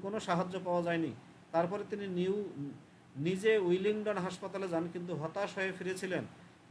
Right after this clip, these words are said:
গান্ধীর দেহ ঘরে পড়েছিল এবং মনুবেন ও অন্যান্যরা গীতা পড়ছিলেন। কর্নেল ভার্গব এসেছিলেন এবং তিনি গান্ধীকে মৃত ঘোষণা করেছিলেন। মহাত্মা গান্ধীর হত্যাকাণ্ডে জড়িত, জড়িত অভিযুক্তরা হচ্ছেন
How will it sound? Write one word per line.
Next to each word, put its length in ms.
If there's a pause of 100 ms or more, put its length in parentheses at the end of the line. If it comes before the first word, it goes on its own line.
গান্ধীর 440
দেহ 340 (340)
ঘরে 260
পড়েছিল 360
এবং 300
মনুবেন 440
ও 140
অন্যান্যরা 560
গীতা 280
পড়ছিলেন। 380 (500)
কর্নেল 380
ভার্গব 420
এসেছিলেন 480
এবং 240
তিনি 160
গান্ধীকে 540 (480)
মৃত 300
ঘোষণা 340
করেছিলেন। 500 (600)
মহাত্মা 420
গান্ধীর 380
হত্যাকাণ্ডে 600
জড়িত, 500
জড়িত 340
অভিযুক্তরা 580
হচ্ছেন 360